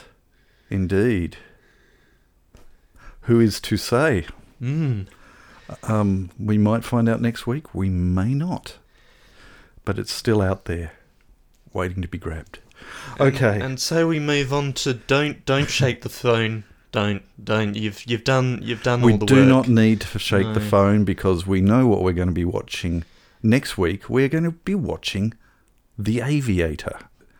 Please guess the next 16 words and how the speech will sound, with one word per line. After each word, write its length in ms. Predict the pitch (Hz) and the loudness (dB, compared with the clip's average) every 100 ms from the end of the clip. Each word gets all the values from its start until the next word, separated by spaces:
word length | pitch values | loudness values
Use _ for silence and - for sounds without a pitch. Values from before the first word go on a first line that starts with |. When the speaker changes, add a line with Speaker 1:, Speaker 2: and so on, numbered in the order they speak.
| _ _ | _ _
Speaker 1:
Thomas, 540 | - 185 101 - - - _ _ _ _ _ _ _ | -6 -2 -2 -4 -14 -18 _ _ _ _ _ _ _
could 300 | - 170 - | -8 -6 -6
you 80 | 120 | -8
please, 640 | - - 117 92 80 92 - - - - - - _ | -6 0 2 2 -4 -10 -14 -20 -20 -20 -20 -20 _
hopefully 560 | - 127 139 - 101 90 | -4 -2 -2 -2 0 0
the 240 | 87 90 101 | -2 -4 -4
database 540 | 95 92 92 87 87 | -2 -2 0 -2 -2
has 240 | - 101 101 | -4 -4 -2
what's 360 | 98 - - - - _ _ | -4 -6 -10 -12 -14 _ _
written 460 | - 110 131 120 104 | -2 0 2 2 2
on 300 | 117 104 92 | 2 0 0
the 140 | 95 | 0
back 260 | 92 104 - | -2 -4 -4
of 200 | 90 92 | -8 -8
the 220 | 95 104 - | -10 -10 -8
case. 560 | - 131 147 - - | -4 -4 -6 -10 -16